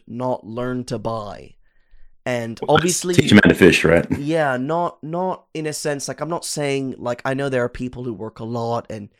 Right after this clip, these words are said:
Speaker 1: you need, you, you wanna buy it 'cause you don't have the time. I completely respect that. You know what I mean? But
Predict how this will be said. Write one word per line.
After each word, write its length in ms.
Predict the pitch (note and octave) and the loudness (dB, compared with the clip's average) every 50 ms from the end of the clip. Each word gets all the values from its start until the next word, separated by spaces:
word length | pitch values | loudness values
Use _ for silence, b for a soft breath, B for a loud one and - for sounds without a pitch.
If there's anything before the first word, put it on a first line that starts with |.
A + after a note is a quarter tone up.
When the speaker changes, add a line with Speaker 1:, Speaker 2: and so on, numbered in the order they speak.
| b b b b b b b b | b b b b b b b b
Speaker 1:
you 140 | - B2 A#2+ | -6 -6 -4
need, 420 | A#2+ B2 B2+ B2+ B2 A#2+ - - _ _ | -4 -4 -4 -6 -6 -8 -10 -14 _ _
you, 280 | - A#2+ B2+ F#3 A2 - | -14 -10 -10 -8 -8 -8
you 120 | - A#2+ C3 | -8 -8 -6
wanna 240 | A#2+ B2 A#2+ A#2 G#2 | -4 -4 -4 -6 -6
buy 240 | - G#2+ A2 A2 | -6 -6 -6 -6
it 100 | G#2 - | -8 -10
'cause 100 | - A#2 | -14 -16
you 60 | - G2 | -14 -12
don't 200 | - A#2 A2 A#2+ | -10 -8 -6 -6
have 120 | C3 D3 | -4 -4
the 80 | E3 E3 | -4 -4
time. 440 | - F#3 F3+ F#3 F#3 F#3+ F#3+ F#3 b b b b | -4 -4 -6 -4 -4 -6 -8 -10 b b b b
I 120 | - A#2+ A#2+ | -12 -10 -8
completely 500 | - C3+ A#2+ - - D3 D3 A2 A#2 A2+ | -6 -6 -6 -4 -2 -2 -2 -2 -2 -4
respect 480 | A2+ A2 G#2+ - - - - - _ | -4 -6 -8 -8 -8 -8 -8 -8 _
that. 180 | - G2 - - | -6 -6 -6 -6
You 140 | - A#2+ C3 | -6 -6 -4
know 100 | C#3 C#3 | -2 -2
what 120 | C#3+ C#3 C#3+ | -2 -2 -4
I 80 | C#3 | -4
mean? 300 | C#3 C#3+ C#3+ C#3+ C#3 C#3 _ b b b b b b b | -4 -4 -6 -6 -8 -10 _ b b b b b b b
But 340 | - C3 A#2+ A#2 - - _ | 2 4 4 4 2 -2 _